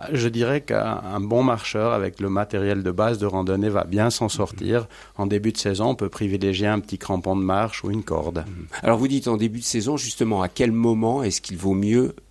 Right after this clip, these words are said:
Speaker 2: parcourir ce G R cinq ?
Speaker 1: Alors, et comme tous les G R, il faut aussi le faire en fonction de, de l'ouverture des gîtes,
Speaker 2: Mhm.
Speaker 1: donc d'une manière générale, du début mi-juin à la fin septembre.
Speaker 2: Mhm. Alors, Julien Moulin, vous venez de parler de gîtes.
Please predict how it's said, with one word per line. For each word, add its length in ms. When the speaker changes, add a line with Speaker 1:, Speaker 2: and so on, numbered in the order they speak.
Speaker 2:
parcourir 500
ce 180
G 200
R 100
cinq ? 480
Speaker 1:
Alors, 400
et 120
comme 300
tous 200
les 140
G 460
R, 260
il 140
faut 160
aussi 280
le 60
faire 260
en 80
fonction 380
de, 340
de 140
l'ouverture 460
des 160
gîtes, 400
Speaker 2:
Mhm. 60
Speaker 1:
donc 460
d'une 140
manière 300
générale, 600
du 180
début 640
mi-juin 640
à 180
la 100
fin 160
septembre. 720
Speaker 2:
Mhm. 80
Alors, 180
Julien 220
Moulin, 160
vous 200
venez 220
de 60
parler 340
de 160
gîtes. 540